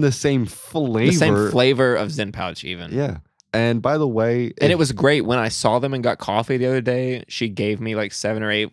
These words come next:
Speaker 2: Zen pouches.
Speaker 1: Damn, that's like a whole pack.
Speaker 2: <laughs> I know. It was, like, half a pack, yeah.
Speaker 1: But, um, by the
Speaker 2: Shout
Speaker 1: way,
Speaker 2: out again for that. Thanks to the Zens.
Speaker 1: if, uh, if you do smoke cigarettes, Zen pouches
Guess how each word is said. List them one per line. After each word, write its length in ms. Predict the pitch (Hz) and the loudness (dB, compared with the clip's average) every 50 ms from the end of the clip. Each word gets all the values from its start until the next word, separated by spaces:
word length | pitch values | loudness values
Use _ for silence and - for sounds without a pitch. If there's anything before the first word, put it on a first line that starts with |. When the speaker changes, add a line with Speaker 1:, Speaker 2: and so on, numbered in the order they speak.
| - - | -8 -10
Speaker 2:
Zen 220 | 127 135 107 110 | -6 -6 -6 -4
pouches. 640 | 117 143 110 110 110 - 120 120 117 120 - - - _ _ _ _ | -2 -2 -2 -2 -2 -4 -4 -6 -6 -6 -10 -14 -20 _ _ _ _
Speaker 1:
Damn, 260 | - - 285 220 170 | -10 -4 0 0 0
that's 180 | - 104 - - | 2 0 0 -2
like 100 | 110 95 | -2 -4
a 80 | 90 78 | -4 -4
whole 200 | 82 101 101 - | -2 -2 -2 -2
pack. 300 | 120 117 101 85 - _ | -2 -4 -4 -4 -6 _
Speaker 2:
<laughs> 60 | - - | -6 -4
I 80 | 117 | -2
know. 240 | 113 127 120 101 98 | 0 0 0 -2 -2
It 160 | 104 107 117 | -2 -4 -4
was, 100 | 113 110 | -4 -4
like, 140 | 110 110 - | -6 -6 -6
half 240 | - 101 104 101 95 | -4 -4 -4 -4 -6
a 60 | 95 | -8
pack, 300 | - 104 101 104 - - | -8 -8 -8 -8 -8 -10
yeah. 180 | 92 98 95 - _ _ - - | -10 -10 -10 -10 _ _ -16 -8
Speaker 1:
But, 340 | 95 101 104 101 - - | -2 0 0 0 0 -2
um, 600 | - 95 101 98 95 92 92 92 90 87 85 80 - | -2 0 0 0 0 0 0 -2 -4 -6 -8 -8 -4
by 120 | - 110 110 | 0 0 2
the 60 | 113 | 4
Speaker 2:
Shout 220 | 127 139 139 139 131 | 4 6 6 6 6
Speaker 1:
way, 40 | 131 | 4
Speaker 2:
out 160 | 131 127 - | 4 2 0
again 300 | 127 117 113 120 120 120 | -2 -2 0 -2 -2 -2
for 140 | 113 - 110 | -2 -4 -2
that. 320 | 107 104 101 101 104 - _ _ - | -2 -2 -2 -2 -4 -6 _ _ -10
Thanks 220 | - 107 101 - - | -8 -8 -8 -8 -10
to 60 | 110 | -8
the 60 | 104 104 | -8 -8
Zens. 580 | 95 95 98 92 92 90 92 95 90 - - - | -8 -8 -8 -8 -8 -8 -10 -12 -14 -16 -12 -4
Speaker 1:
if, 360 | - 104 110 104 - - - - | -2 0 0 0 -2 -4 -2 0
uh, 320 | 98 95 95 95 92 90 - | 2 2 2 2 0 0 -2
if 200 | 101 98 - - | -4 -6 -4 -4
you 100 | 113 107 | -4 -4
do 320 | 98 - 117 117 123 127 | 0 0 2 2 2 0
smoke 480 | 113 - - - 120 110 107 107 98 - | -2 -6 -8 -6 -2 -2 0 0 -2 -4
cigarettes, 720 | - - - 113 107 92 98 95 95 90 90 92 - - - 95 | -8 -8 -4 -4 -2 0 0 0 0 0 -2 -2 -6 -10 -14 -8
Zen 220 | 87 98 98 98 | -6 -4 -4 -4
pouches 480 | 98 104 95 92 92 - 101 92 85 | -4 -4 -4 -4 -4 -6 -10 -12 -12